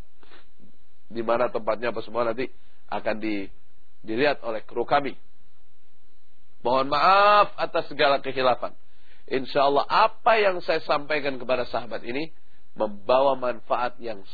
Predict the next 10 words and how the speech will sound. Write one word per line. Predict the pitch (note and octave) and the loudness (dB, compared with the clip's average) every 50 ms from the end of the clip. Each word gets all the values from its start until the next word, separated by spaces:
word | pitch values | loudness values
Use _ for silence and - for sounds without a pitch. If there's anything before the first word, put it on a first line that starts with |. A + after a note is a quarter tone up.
| - | 0
sangat | C#3 C3+ C3+ C3 A#2 | 2 2 2 2 0
besar | A2+ A2 - - A#2+ A#2 G#2 | -2 -4 -2 0 2 2 2
dan | G#2 G#2 G2 - - - | 0 -4 -6 -6 -2 0
sangat | B2 A#2+ A#2 A2 - | 0 0 0 -2 -4
tinggi. | - G#2 F#2+ F2+ E2+ - - - - - - - - - - - - - - - - - | -4 -6 -6 -6 -6 -6 -6 -6 -6 -6 -4 -4 -4 -4 -6 -6 -6 -6 -4 -4 -2 0
Sahabat | - C3+ C#3+ D#3 E3+ F3+ E3+ - | 4 4 6 6 6 4 4 2
K | - E3+ F3 E3+ D3 | 2 2 2 2 2
S | E3+ | 2
N | E3+ F3 | 2 4
S, | F3 F3+ G3 G#3+ - | 4 4 4 4 2